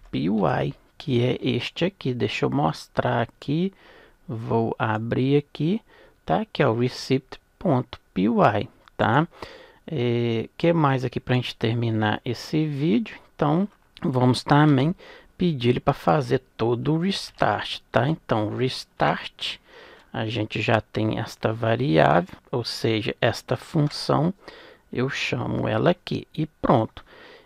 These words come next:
E aqui a gente vai indentar o código aqui, porque ele tá fora, tá? Tá? Então, aqui, este aqui vem aqui, tá? E o que que vai acontecer?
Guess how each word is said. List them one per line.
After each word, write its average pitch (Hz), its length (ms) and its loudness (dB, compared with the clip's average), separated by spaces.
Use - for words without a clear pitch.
E 180 140 2
aqui 190 260 -2
a 156 60 2
gente 160 240 2
vai 131 360 2
indentar 143 580 0
o 151 80 -4
código 147 500 0
aqui, 151 160 -4
porque - 320 -8
ele 127 240 -4
tá 151 200 0
fora, - 500 -2
tá? 135 260 2
Tá? 117 360 2
Então, 143 420 0
aqui, 131 420 -2
este - 380 0
aqui 123 300 -4
vem 120 440 -2
aqui, 156 380 0
tá? 131 320 2
E 139 120 0
o 127 60 -2
que 117 140 -4
que - 140 -4
vai 127 140 4
acontecer? 156 800 0